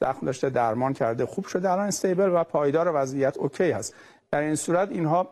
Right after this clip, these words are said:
روزه گرفتن مشکلی براشون نداره که بخوان نگران باشن. خب این مثلاً یه بیماری، خب در یه فازی، در یک مرحله‌ای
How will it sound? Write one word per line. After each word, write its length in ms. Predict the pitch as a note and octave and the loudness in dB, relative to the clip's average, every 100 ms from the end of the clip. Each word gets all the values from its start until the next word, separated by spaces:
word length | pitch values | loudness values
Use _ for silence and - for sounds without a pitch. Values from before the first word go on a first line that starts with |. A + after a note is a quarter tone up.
| - | -6
روزه 300 | D#3+ C3+ D3 | -4 0 2
گرفتن 460 | C#3 C3+ E3 F3+ - - _ - | 2 2 0 -2 -6 -18 _ -2
مشکلی 420 | D#3+ - A#3 A#3 | 0 0 0 2
براشون 400 | E3+ C#3 D3+ C3+ | 2 0 0 0
نداره 240 | B2 A#2 A2+ | 2 2 0
که 80 | |
بخوان 360 | A#2 A2+ A2+ A#2 | -2 0 0 0
نگران 420 | G#2+ G#2 G2+ G#2 | 2 2 0 -2
باشن. 420 | G#2 G2 - F#2 - - | -4 -4 -6 -8 -8 -8
خب 100 | - | -6
این 160 | A3+ G#3+ | -2 0
مثلاً 240 | F#3+ F#3 | 0 -2
یه 160 | F#3+ F#3 | -2 0
بیماری، 380 | D3+ C#3 B2 G2+ | 0 2 0 -2
خب 160 | C#3 | -2
در 140 | D3+ D#3 | -2 0
یه 120 | E3+ | -2
فازی، 440 | - E3 F3+ F#3 | 0 0 0 -2
در 220 | D#3 C3+ | -2 -2
یک 220 | D3+ D3+ - | -2 -6 -2
مرحله‌ای 640 | C#3+ C3+ C3 C3 F3 A3 | -2 0 0 0 0 -2